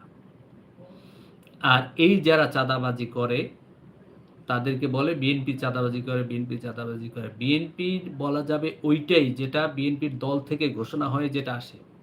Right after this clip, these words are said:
বিএনপি কি কাউকে বলছে চাঁদাবাজি করার জন্য? মোটেই না। কিন্তু চাঁদাবাজি হচ্ছে, সরকারও কিছু বলতেছে না।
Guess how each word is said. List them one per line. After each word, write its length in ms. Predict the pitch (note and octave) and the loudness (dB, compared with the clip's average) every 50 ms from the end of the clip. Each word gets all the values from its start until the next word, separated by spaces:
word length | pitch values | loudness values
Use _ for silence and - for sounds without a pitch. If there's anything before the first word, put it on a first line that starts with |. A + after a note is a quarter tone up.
| - - | -10 -2
বিএনপি 380 | B2 C3+ D#3 D#3+ D3+ D#3+ D3+ | 2 2 2 2 2 0 -4
কি 120 | D3 D#3 D3 | -4 -4 -4
কাউকে 320 | C#3+ C#3+ C#3 C3+ C3 C#3+ | -4 -4 -4 -4 -4 -4
বলছে 380 | C3 C3+ D3 D3+ D3 - D#3 C#3 | -2 0 0 0 0 -2 -4 -4
চাঁদাবাজি 440 | C#3+ C3+ C3 C#3+ C#3+ C#3+ C3+ C#3 C3 | -2 -4 -4 -4 -4 -4 -6 -6 -6
করার 280 | C3+ C#3+ C#3 D3 D3 | -8 -6 -6 -6 -6
জন্য? 340 | D3 D#3+ D#3+ D3+ B2 G2+ - - - - - - - - - - - - | -6 -8 -8 -8 -12 -14 -16 -20 -20 -20 -20 -20 -20 -20 -20 -20 -10 -4
মোটেই 400 | B2+ B2+ B2 B2+ C#3 C3 B2 A2 | -2 -2 0 0 0 0 0 -2
না। 120 | - - - - - - - - - - - - - - - - - - - - - - - | -4 -10 -14 -18 -20 -20 -20 -20 -20 -20 -20 -20 -20 -20 -20 -20 -20 -20 -20 -20 -20 -6 -2
কিন্তু 440 | C#3+ D3 D3 C#3+ - E3+ A3+ C#4 - - - - - - - - - - - - - - - - | 0 0 0 0 0 -2 -2 -2 -4 -8 -18 -20 -20 -20 -20 -20 -20 -20 -20 -20 -20 -20 -14 -8
চাঁদাবাজি 520 | - C3 B2+ C#3+ C#3+ C#3+ C#3+ C3 C#3 C3+ | -6 -4 -2 0 0 0 0 -2 -2 -2
হচ্ছে, 560 | A#2+ A#2+ C3 C3 - - - D#3 E3 G3 - - - - - - - - - - - | -2 0 -2 -2 -2 -2 -2 0 0 0 -2 -8 -14 -20 -20 -20 -20 -20 -20 -10 -4
সরকারও 380 | - B2 A#2+ B2+ C3+ C3 B2+ | -2 -2 -2 0 -2 -2 -2
কিছু 260 | B2 B2 A#2+ - B2 A2+ | -2 -4 -6 -6 -6 -4
বলতেছে 440 | A#2 A#2 A2 - - - - - | -4 -6 -6 -8 -12 -14 -14 -18
না। 80 | - | -18